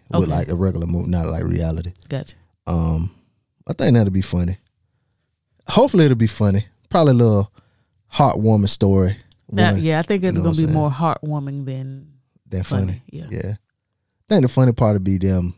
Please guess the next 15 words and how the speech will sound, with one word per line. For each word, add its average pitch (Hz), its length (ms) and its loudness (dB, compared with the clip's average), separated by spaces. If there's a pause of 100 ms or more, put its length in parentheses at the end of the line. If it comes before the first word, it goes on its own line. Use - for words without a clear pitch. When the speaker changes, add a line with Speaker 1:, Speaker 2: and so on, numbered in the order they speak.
(160)
Speaker 1:
actually 90 320 -4
showing 85 360 -4
up. 87 180 -6 (1300)
I 214 120 2
think 277 200 2
a 143 60 6
funnier 190 420 4
movie 143 260 4
would 123 160 4
be 123 100 4
the 120 100 4
one 117 300 4
with 104 120 0
the 87 120 -4
wedding. 92 400 2